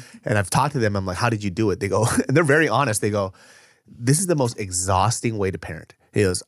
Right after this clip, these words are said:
"I make sure that they only have two hours of, <coughs> of, of screen time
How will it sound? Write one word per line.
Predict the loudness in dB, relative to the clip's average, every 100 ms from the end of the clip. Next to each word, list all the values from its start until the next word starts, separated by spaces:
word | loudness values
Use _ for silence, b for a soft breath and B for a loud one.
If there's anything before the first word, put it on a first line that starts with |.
| 0
"I | 2 2
make | 2 -2
sure | -2 -2 0 0
that | -2 -2 -4 -6
they | -6 -6
only | -4 -4
have | -2 -2 -2 -4 -10 b b b
two | 2 4
hours | 4 4 4 0
of, | 0 2 2
<coughs> | 2
of, | 2 0 -2 -8
of | -10 -12 -6
screen | -4 0 0 0
time | -4 -4 -6